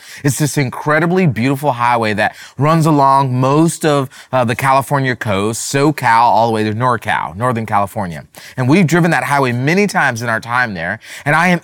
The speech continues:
absolutely convinced that there are secret government facilities inside those mountains.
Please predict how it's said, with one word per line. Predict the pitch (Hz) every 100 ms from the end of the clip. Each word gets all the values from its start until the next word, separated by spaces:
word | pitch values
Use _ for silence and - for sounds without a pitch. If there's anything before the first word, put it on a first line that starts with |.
| -
absolutely | 160 196 - 208 202 185
convinced | 165 147 135 117 104 -
that | 123
there | 143 -
are | 139
secret | 120 - 165 147 175 127
government | 135 131 127 107
facilities | 123 - 123 101 98 87 -
inside | 123 120 - 107 85
those | 95 85
mountains. | 85 - - -